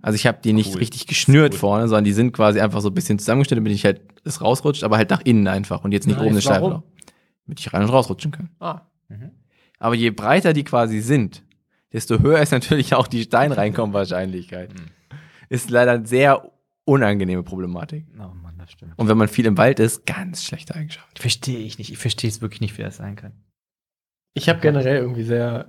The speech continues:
Speaker 3: also ich bin sehr fußempfindlich. Ich verstehe auch gar nicht, wie
Speaker 2: Mhm.
Speaker 3: Leute halt irgendwo überhaupt barfuß gehen können.
Speaker 2: Ja,
Speaker 3: Außerhalb des,
Speaker 2: komplette
Speaker 3: der eigenen
Speaker 2: Psychopathen.
Speaker 3: Wohnung. Leute, die einfach mal so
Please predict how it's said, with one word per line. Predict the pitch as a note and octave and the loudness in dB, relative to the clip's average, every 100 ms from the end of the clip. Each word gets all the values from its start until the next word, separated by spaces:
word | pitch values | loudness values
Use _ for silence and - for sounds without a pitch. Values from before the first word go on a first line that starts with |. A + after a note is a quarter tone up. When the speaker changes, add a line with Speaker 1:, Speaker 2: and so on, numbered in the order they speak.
| - | -6
Speaker 3:
also | C3 | -6
ich | - | -4
bin | C3 | 0
sehr | B2+ | 0
fußempfindlich. | B2 C#3+ C3+ C#3 - A#2+ A#2+ | 0 -2 -2 -4 -6 -8 -6
Ich | A2+ | -8
verstehe | - B2 C#3 B2+ | -4 -4 -2 -2
auch | |
gar | B2+ B2+ | -2 -4
nicht, | C3 | -4
wie | C3 | -2
Speaker 2:
Mhm. | B2 | -2
Speaker 3:
Leute | B2 C3 | -2 -2
halt | B2+ | -4
irgendwo | D#3+ G3 A3+ G3 F3+ | 2 4 4 4 4
überhaupt | E3 E3 | 4 2
barfuß | E3 D3+ D#3 D3 - | 4 2 0 -6 -4
gehen | C#3 C3+ | -4 -2
können. | C3+ B2+ A#2 A2+ _ | -2 -2 -4 -12 _
Speaker 2:
Ja, | G2 G#2 A2 | -8 0 2
Speaker 3:
Außerhalb | C3+ C#3 C3 A#2+ | 4 2 2 0
des, | - | -2
Speaker 2:
komplette | A2 - | 0 2
Speaker 3:
der | B2+ | 2
eigenen | A#2+ B2 B2 | 2 0 -2
Speaker 2:
Psychopathen. | B2 B2 A#2 | -2 -2 -6
Speaker 3:
Wohnung. | A2+ _ _ _ _ - | -8 _ _ _ _ -2
Leute, | C#3 E3 | 0 2
die | D3 | 2
einfach | D3 D3+ D#3 | 2 2 0
mal | D3+ | 0
so | C#3+ C#3+ C#3+ | 2 0 -2